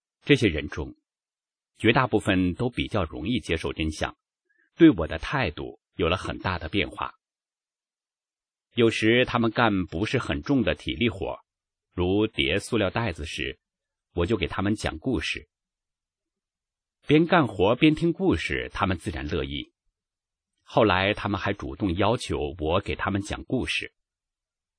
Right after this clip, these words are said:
我就利用这个大好时机，讲中华民族上下五千年神传文化和修炼人的故事，戳穿中共的无神论、进化论谎言，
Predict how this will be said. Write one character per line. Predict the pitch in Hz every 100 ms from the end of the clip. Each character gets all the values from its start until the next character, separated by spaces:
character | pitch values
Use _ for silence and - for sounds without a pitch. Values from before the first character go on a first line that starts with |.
| _ _
我 | 90 95
就 | 120
利 | 135
用 | 117 101
这 | 107
个 | 85
大 | - 95
好 | 73 - 64
时 | - 80
机， | 78 92 - _ _ _
讲 | 101 90 87
中 | 82 139
华 | 139 98
民 | 95 101
族 | 107 73 78
上 | - 143 120
下 | 87 110 92
五 | 71 65
千 | - 107
年 | 110 71 67 65
神 | - 82 104
传 | - 92
文 | 80 65
化 | 80 101 73 - _
和 | - 95 101
修 | - 131
炼 | 139 123
人 | 123
的 | 123
故 | 80 98
事， | - - - _ _ _ _ -
戳 | - 139
穿 | - 123 117
中 | - 120
共 | 117 90
的 | 67
无 | 65 87
神 | - 73
论、 | 113 92 - _
进 | - 156 104
化 | - 117
论 | 92 104
谎 | - 73 65
言， | 65